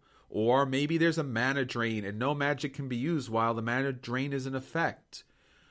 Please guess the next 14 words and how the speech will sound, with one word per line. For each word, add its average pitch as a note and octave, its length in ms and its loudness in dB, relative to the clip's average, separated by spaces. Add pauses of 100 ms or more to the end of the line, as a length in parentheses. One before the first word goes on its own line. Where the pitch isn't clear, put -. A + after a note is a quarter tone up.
Or C3 220 4
there's D3 160 0
political F3+ 580 4
bickering, A#2+ 760 0
or B2 120 0
this C3 180 -2
heavy F3 380 -2
rain, D#3+ 340 0
or B2+ 160 2
a A#2+ 60 2
harsh D#3 420 0
winter, C#3 540 0
or A#2+ 240 2
corruption E3 720 0